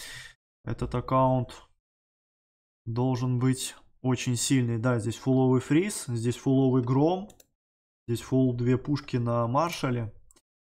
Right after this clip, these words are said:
И здесь ещё... Нет, не качанный мамонт. А чё здесь было? А, здесь фуловый диктатор, точно, я вспомнил. Фуловый диктатор, и здесь викинг тоже.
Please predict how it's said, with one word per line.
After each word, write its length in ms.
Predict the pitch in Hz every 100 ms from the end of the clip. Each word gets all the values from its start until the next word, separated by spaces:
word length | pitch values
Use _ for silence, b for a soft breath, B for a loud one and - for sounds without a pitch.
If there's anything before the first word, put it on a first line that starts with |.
| _ _ _ -
И 280 | 131 151 147
здесь 540 | - 117 139 143 143
ещё... 1040 | 117 - - 131 139 143 143 143 139 139 B B B _ _ _ _ _
Нет, 320 | 113 113 104 -
не 120 | 110
качанный 420 | 117 107 - 107
мамонт. 380 | 107 143 147 117
А 40 |
чё 160 | - 113
здесь 220 | 107 101
было? 400 | 110 147 156 - b b _ _ _
А, 180 | 135 120
здесь 160 | 104 110
фуловый 340 | 135 135 127
диктатор, 520 | 123 120 147 123 -
точно, 360 | - 113 - 117
я 40 | 104
вспомнил. 400 | - 113 107 101
Фуловый 360 | 127 131 135
диктатор, 600 | 131 131 160 190 214 170
и 360 | 147 - 143 170
здесь 360 | 120 143 143
викинг 420 | 131 143 135 113 -
тоже. 380 | 127 113 113